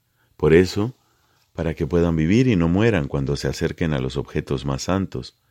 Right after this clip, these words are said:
procedan con los quejatitas de la siguiente manera.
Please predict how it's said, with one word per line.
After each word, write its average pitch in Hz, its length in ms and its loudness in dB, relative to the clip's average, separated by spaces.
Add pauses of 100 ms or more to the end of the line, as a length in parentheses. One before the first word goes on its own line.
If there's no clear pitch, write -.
(640)
procedan 110 560 2
con 92 180 0
los 73 220 -2
quejatitas 90 840 -4 (440)
de 82 100 0
la 73 120 2
siguiente 76 440 -2
manera. 80 500 -4